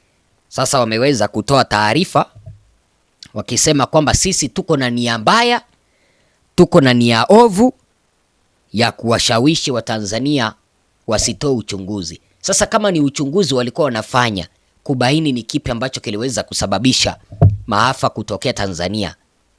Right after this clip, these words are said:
ni lazima waweze kuomba wananchi ushahidi. Pili,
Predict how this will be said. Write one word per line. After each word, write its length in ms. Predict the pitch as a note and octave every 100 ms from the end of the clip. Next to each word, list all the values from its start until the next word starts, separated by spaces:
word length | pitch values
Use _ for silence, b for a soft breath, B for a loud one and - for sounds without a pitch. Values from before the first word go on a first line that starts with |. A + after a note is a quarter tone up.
| _ _ _
ni 80 | G#2
lazima 420 | G#2+ A2 D#3 F#3
waweze 380 | D3+ D#3 F#3+ D3+
kuomba 340 | - D3+ F#3 D#3
wananchi 480 | D3+ F#3+ F#3 - - _ _ _ _ _ -
ushahidi. 500 | C#3 E3 F#3 F#3+ A2+ _ _ _ _ _ _ _ _ _ _ _ _ _ _ _ _ _ _ -
Pili, 420 | C4+ A#3+ B2+